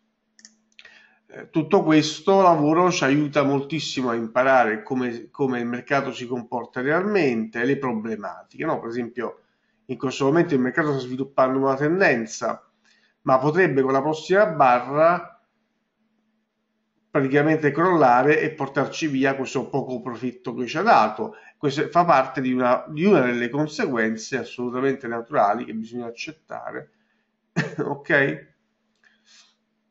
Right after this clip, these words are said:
Il piano base, nel momento in cui si sviluppa un profitto intorno ai cinquanta pip, ci consente la riduzione degli stop al cinquanta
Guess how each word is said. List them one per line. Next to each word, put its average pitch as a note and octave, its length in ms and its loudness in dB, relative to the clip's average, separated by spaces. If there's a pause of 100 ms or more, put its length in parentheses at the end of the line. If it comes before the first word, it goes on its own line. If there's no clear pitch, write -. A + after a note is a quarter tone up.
(720)
Il C#3+ 100 -8
piano F3+ 280 2
base, D3 600 4
nel C3 140 -2
momento D#3 360 0
in C#3 140 0
cui D3 200 2
si B2+ 100 -4
sviluppa C#3 340 -2
un A2+ 100 -4
profitto C#3 380 -4
intorno B2+ 320 -4
ai C3 80 0
cinquanta E3 580 -2
pip, E3+ 300 -2
ci C3 180 -6
consente C#3 640 0
la A#2 100 -6
riduzione B2+ 680 -4
degli B2 220 -4
stop - 340 -4
al C3 120 -2
cinquanta G#3 960 0